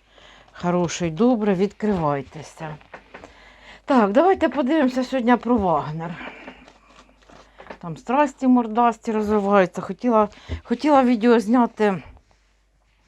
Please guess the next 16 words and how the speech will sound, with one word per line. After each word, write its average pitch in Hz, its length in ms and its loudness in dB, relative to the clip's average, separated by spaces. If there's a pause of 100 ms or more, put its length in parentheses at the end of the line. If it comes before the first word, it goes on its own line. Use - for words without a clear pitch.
про 170 160 -4
зеків 170 640 0 (560)
російських. 165 880 -8 (840)
Як 185 320 0
їх - 300 -6 (140)
молод-, 185 460 0
молодці 196 600 -2
Росія, 180 600 -4 (300)
як, 185 220 2 (540)
як, 170 280 2 (160)
як 202 240 2
знайшла 202 360 -2
спосіб 247 540 -8
і 180 60 -6
зуміла 196 460 0
їх 185 320 -8